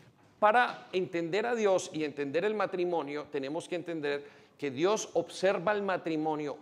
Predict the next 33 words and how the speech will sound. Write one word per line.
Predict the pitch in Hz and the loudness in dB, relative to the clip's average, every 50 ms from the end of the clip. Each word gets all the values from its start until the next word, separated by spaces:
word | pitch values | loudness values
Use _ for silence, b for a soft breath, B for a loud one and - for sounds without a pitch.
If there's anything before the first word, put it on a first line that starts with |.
| - - | -12 -8
y | - 139 139 | -6 -4 -2
lo | 135 143 135 | 0 0 0
mira, | 131 135 139 151 170 185 180 170 170 165 - - | 0 -2 -2 -2 0 2 2 2 2 0 -2 -2
o | 135 143 | -2 0
la | 139 135 127 | 0 0 -2
familia, | - 139 139 151 156 165 160 147 | -4 -4 -4 -4 -2 0 0 2
de | 143 139 | 2 0
algo | 147 160 165 156 - - - | 0 -2 0 -2 -2 -2 -2
de | 139 151 | -4 -4
una | 151 165 175 | -4 -2 -2
manera | 170 156 151 151 143 - - | -2 -2 -2 -2 -4 -4 -4
tan | - 160 151 151 | -4 -2 -2 -2
importante | 151 143 143 - 147 135 123 - - 165 185 196 - 131 | -4 -4 -4 -4 -4 -4 -4 -4 -4 -4 -4 -4 -6 -8
para | - - 208 185 165 151 147 | -4 -4 -2 -2 0 -2 -2
Él, | 135 123 | -4 -6
tiene | - 151 151 165 | -6 -4 -4 -2
un | 180 180 | -2 -2
estándar | 180 175 180 - - - 185 190 196 196 202 190 190 | -2 -4 -6 -6 -4 -2 -2 -2 -2 -4 -4 -6 -4
tan | - 185 165 | -4 -4 -4
alto | 160 143 127 - 139 127 B B B B B B | -4 -6 -6 -8 -10 -12 B B B B B B
que | _ - 151 | _ -8 -8
solo | - - - - 202 220 233 233 262 247 254 | -6 -4 4 6 8 8 8 6 4 2 2
permite | 247 233 196 196 202 180 156 - 151 139 127 - - - - - _ _ _ _ _ _ _ _ | 2 0 2 0 0 -2 -2 -2 -4 -6 -6 -8 -14 -20 -20 -20 _ _ _ _ _ _ _ _
que | - 147 143 | -10 -8 -4
se | - - 143 | -2 -2 0
viva | 135 160 175 175 180 180 - - - - | 0 0 2 2 2 0 0 -2 -4 -2
bajo | - 127 - - 139 | -2 -2 0 0 0
un | 135 131 131 131 | -2 -2 -2 -4
pacto. | - 147 123 - - - - - _ _ | -6 -6 -6 -6 -10 -18 -20 -20 _ _
De | - 117 151 | -6 -4 -4
hecho, | 180 180 - 247 214 | -2 0 0 0 0
dice | - 143 165 151 180 - | 0 -2 -4 -4 -4 -4
que | - 175 156 123 - - | -2 -2 -2 -4 -6 -10